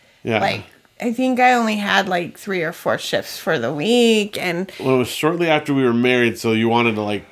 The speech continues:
Speaker 1: that we had just moved into our apartment not that long
Speaker 2: Mm-hmm.
Speaker 1: before. You wanted to unpack boxes and organize
Speaker 2: Yeah.
Speaker 1: things.
Speaker 2: Because I got you a GameCube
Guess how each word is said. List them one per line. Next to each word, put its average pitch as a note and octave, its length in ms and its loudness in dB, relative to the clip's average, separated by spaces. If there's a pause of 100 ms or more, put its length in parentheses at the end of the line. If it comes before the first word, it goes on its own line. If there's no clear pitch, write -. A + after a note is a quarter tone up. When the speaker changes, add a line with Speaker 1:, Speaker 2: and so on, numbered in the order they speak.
Speaker 1:
that A#2+ 140 -2
we B2 100 -2
had A#2 300 0
just E3+ 280 -2
moved C#3 160 2
into A#2+ 140 2
our G#2 100 2
apartment A2+ 480 0
not G2+ 220 0
that A#3+ 240 2
long B2 300 2
Speaker 2:
Mm-hmm. G#3 100 -2
Speaker 1:
before. A#2+ 360 2
You A2 80 0
wanted A2 260 2
to G#2 180 0 (420)
unpack A#2 520 -2
boxes G#2+ 600 -2
and G#2+ 80 -2
organize A2 580 0
Speaker 2:
Yeah. G2 100 -4
Speaker 1:
things. G2 580 -4 (1400)
Speaker 2:
Because C4+ 400 0
I C4 100 4
got D4+ 240 2
you C4+ 140 0
a A3+ 60 -2
GameCube A#3 880 -2